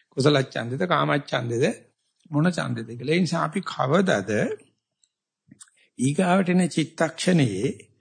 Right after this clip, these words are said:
කෙලෙසින් නොකෙලෙසි සංකර නොවි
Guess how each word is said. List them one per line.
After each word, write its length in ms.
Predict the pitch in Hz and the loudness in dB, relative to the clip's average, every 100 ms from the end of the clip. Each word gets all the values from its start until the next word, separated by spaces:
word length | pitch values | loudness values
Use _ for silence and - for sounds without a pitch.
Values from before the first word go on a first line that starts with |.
| _ _ _ _ _ _ - | _ _ _ _ _ _ -8
කෙලෙසින් 520 | 156 170 196 196 202 | -2 0 0 2 4
නොකෙලෙසි 680 | 160 147 170 175 151 - 110 - - - - _ _ _ _ _ _ _ _ _ _ _ _ _ _ _ _ _ _ _ _ _ _ - | 4 2 2 2 0 -2 -6 -8 -16 -20 -20 _ _ _ _ _ _ _ _ _ _ _ _ _ _ _ _ _ _ _ _ _ _ -16
සංකර 480 | - 151 180 190 180 | -4 2 2 2 2
නොවි 360 | 151 147 143 | 2 2 0